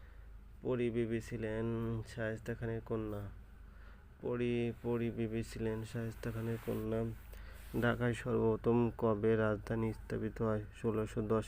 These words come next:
খ্রিস্টাব্দে। হোসেন শাহী যুগ। গৌড়ের সোনা মসজিদ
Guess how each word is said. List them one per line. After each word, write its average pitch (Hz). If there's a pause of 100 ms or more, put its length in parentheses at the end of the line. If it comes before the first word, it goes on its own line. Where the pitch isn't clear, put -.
খ্রিস্টাব্দে। 107 (2500)
হোসেন 131
শাহী 123
যুগ। 117 (280)
গৌড়ের 120 (140)
সোনা 117
মসজিদ 117